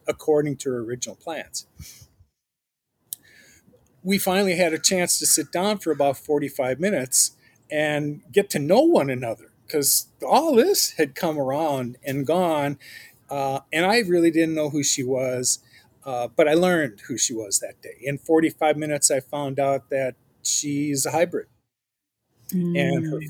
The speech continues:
Speaker 1: father had been a soldier back in the, I think, early fifties. And once there was evidence and scientists had,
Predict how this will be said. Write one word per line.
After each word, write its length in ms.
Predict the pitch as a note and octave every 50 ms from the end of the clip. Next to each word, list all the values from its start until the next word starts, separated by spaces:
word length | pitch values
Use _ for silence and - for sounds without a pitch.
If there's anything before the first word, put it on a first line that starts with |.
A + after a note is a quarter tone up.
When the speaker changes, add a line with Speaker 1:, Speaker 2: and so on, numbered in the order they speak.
| E3
Speaker 1:
father 460 | F#3+ A3 A#3 G#3 F3+ D#3+ D3 D3 C#3+
had 200 | C#3 D3+ C#3 C#3
been 160 | C#3+ D3 C3+ B2+
a 40 |
soldier 680 | - - - G#3+ A#3+ C4+ B3 F#3+ - C3 A#2+ A#2+ A#2 A2
back 420 | - - C#3 B2+ B2+ B2+ - -
in 200 | C#3 B2+ C3+ B2
the, 300 | B2 A#2 B2 A2+ A2+ A2+ - - - _ _ _ _ _ _ _ _ _ _ _ _ _ _ _ _ _ _
I 60 | - B2
think, 220 | - F3 E3 - _
early 280 | D3+ D#3 D#3+ D#3+ D3+ C#3+
fifties. 720 | - - D3 D3 - - - E3+ F3+ F3+ E3+ - - - _ _ - - - - - _ -
And 260 | D3 D3+ D#3 D3+ D3 - _ _ C#3+
once 400 | C#3 D#3+ D#3+ E3+ E3+ - - -
there 380 | - _ D3 C#3+ D3 C#3+ C#3+ C#3
was 680 | C3+ C3+ C#3 C#3 C#3 C#3 C3+ C#3 C#3 - - - - _ _ _ _ _ _ _ - - _ _ _ _
evidence 800 | - C#3+ D3 D3 C#3+ C#3+ C#3+ C#3 C#3 C3+ - - - - - - - -
and 360 | C3+ C3 C3 C3 C3 A#2+ B2
scientists 960 | - - - C#3+ C3+ C#3 C3 A#2+ - - - C#3+ C3 - - - - - - - - -
had, 320 | C#3 C3+ C3+ C#3 B2+ B2+